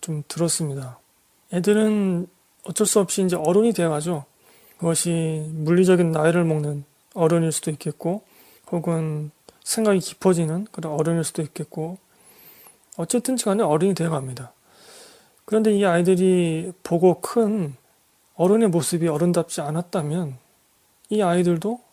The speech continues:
어른답지 않은 그런 어른으로 커가겠죠. 그래서 저는, 음, 지금 현재 뭐 한국에서도 그렇고 아이들이 많은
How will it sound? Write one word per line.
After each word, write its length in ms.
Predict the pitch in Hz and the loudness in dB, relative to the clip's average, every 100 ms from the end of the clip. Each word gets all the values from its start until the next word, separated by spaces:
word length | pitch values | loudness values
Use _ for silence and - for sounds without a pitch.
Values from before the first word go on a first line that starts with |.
| _ | _
어른답지 540 | 165 165 180 160 156 170 | -6 0 2 0 -2 -4
않은 340 | 147 156 220 - _ _ | -2 -2 -4 -10 _ _
그런 260 | - 160 151 | -6 -2 2
어른으로 560 | 151 160 143 160 220 - _ _ _ | 2 2 0 -2 -4 -8 _ _ _
커가겠죠. 720 | - 220 156 147 147 - 131 - _ _ _ _ _ _ _ _ | -2 -2 0 -2 -4 -8 -14 -18 _ _ _ _ _ _ _ _
그래서 260 | 190 202 214 | 0 2 4
저는, 560 | 185 185 196 190 175 165 - - | 2 2 2 2 0 -4 -16 -12
음, 540 | 156 151 151 151 147 - _ _ _ _ | -10 -8 -8 -10 -12 -16 _ _ _ _
지금 240 | - 190 190 | -2 -2 0
현재 300 | 208 202 190 | 0 2 2
뭐 500 | 175 175 170 175 233 | 2 2 0 -4 -10
한국에서도 560 | - 226 208 185 - 165 | -6 -2 0 0 0 -4
그렇고 300 | 151 - 156 | -4 -6 -2
아이들이 380 | 160 190 196 190 | 0 4 4 2
많은 560 | 156 165 180 165 160 | 0 0 0 -2 -6